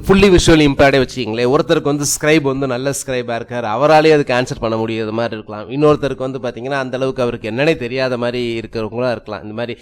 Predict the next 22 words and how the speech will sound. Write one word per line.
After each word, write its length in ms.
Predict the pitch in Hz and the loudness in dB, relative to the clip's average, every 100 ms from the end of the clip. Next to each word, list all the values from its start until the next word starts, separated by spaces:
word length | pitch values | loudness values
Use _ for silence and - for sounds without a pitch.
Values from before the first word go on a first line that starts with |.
| - - | -18 -14
நான் 300 | 110 120 127 | -8 -6 -6
வெர்பல் 280 | 127 123 | -6 -8
ரீசனிங்னா 420 | 139 131 139 147 156 | -10 -12 -10 -8 -6
என்னன்னே 300 | 131 143 147 | -6 -6 -8
தெரியாம 360 | 131 135 147 - | -6 -4 -4 -6
புதுசா 200 | 156 165 | -4 0
ரீசனிங் 460 | 143 135 135 135 | 0 0 -2 -4
கொஸ்டின்ஸ் 340 | 123 - 123 120 | -6 -8 -8 -10
இருக்கிறது 240 | 107 120 | -10 -10
மாதிரி 200 | 113 113 | -8 -8
இருக்கலாம். 220 | 101 98 - - | -10 -12 -14 -14
அப்ப 200 | - - | -6 0
அங்கேயும் 400 | 120 151 175 202 | 0 2 6 8
ஒரு 120 | 165 131 | 8 4
சமமற்ற 400 | 127 139 135 123 | 0 0 -2 -2
தன்மை. 280 | 117 110 110 | -6 -4 -4
நமக்கு 280 | 123 151 123 | -2 -4 -2
தெரியும், 340 | 160 170 143 | -2 0 0
ஒரே 300 | 123 143 165 | 0 2 4
ஒரு 360 | 170 151 135 - | 6 4 2 -4
கேள்வியில 540 | 143 143 135 131 151 127 | 0 0 0 0 0 0
ஒருத்தருக்கு 760 | 117 113 113 - 147 151 135 | -2 -6 -6 -6 -2 -2 -4